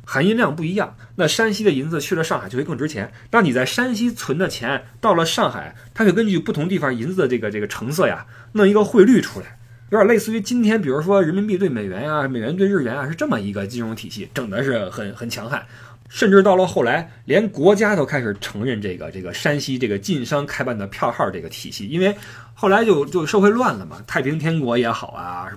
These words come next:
八国联军也好呀，白银的运输，尤其大批量的运输的话，就很容易被劫，于是就干脆用这个晋商这个票号，政府也是用这个方法来四处来运白银。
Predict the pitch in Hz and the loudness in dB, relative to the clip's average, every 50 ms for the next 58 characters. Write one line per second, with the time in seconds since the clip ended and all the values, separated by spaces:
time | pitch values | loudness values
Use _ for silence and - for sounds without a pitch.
0 | - - 131 143 139 143 135 139 147 147 147 147 135 120 120 - 98 85 73 80 | -4 -2 -2 0 2 2 2 2 0 -2 -2 -2 -2 -2 -2 -4 -6 -10 -12 -12
1 | - - - - - - 113 113 156 175 170 170 175 180 180 180 196 180 151 139 | -14 -18 -20 -16 -8 -2 0 2 4 4 4 4 4 6 6 6 6 4 4 2
2 | - 160 165 160 143 180 185 170 - - 139 123 120 147 147 135 123 123 131 131 | -2 -2 -2 0 0 0 0 0 0 0 0 0 0 0 -2 -2 -2 -2 -2 -2
3 | 123 120 - 139 135 120 110 113 98 101 104 123 101 - 117 95 90 110 160 160 | -2 -4 -4 -2 -2 -2 0 -2 -2 -2 -2 -2 -2 -4 -6 -6 -6 -4 -4 -2
4 | 160 160 110 - - - 110 120 151 185 190 - - - - - - - 123 156 | -2 -2 -2 -4 -6 -8 -6 -4 -4 -4 -6 -8 -12 -20 -20 -14 -6 -4 -2 0
5 | 156 170 143 139 156 151 123 - 185 196 190 185 156 143 160 156 131 117 107 104 | 0 0 0 0 0 0 0 2 2 2 2 0 0 0 0 0 0 -2 -2 -4
6 | 101 95 92 101 - - 151 131 131 151 165 160 143 131 131 - - 175 156 - | -4 -4 -6 -6 -4 -4 -4 -4 -4 -4 -4 -4 -4 -4 -4 -4 -2 -2 -2 -2
7 | - - - - - - - - - - 240 190 147 - 123 160 180 143 104 117 | -4 -8 -8 -10 -20 -20 -20 -12 -2 2 4 4 4 4 4 4 4 4 4 0
8 | 123 135 123 120 113 101 95 - 120 107 101 85 73 73 82 90 - - - 107 | -2 -2 -2 -2 -2 -4 -4 -6 -6 -6 -8 -10 -10 -12 -12 -12 -10 -8 -8 -8
9 | - 110 101 85 85 104 117 113 101 95 92 85 82 82 85 85 107 110 101 95 | -6 -6 -6 -6 -6 -6 -4 -4 -4 -6 -6 -8 -12 -12 -10 -10 -8 -8 -10 -10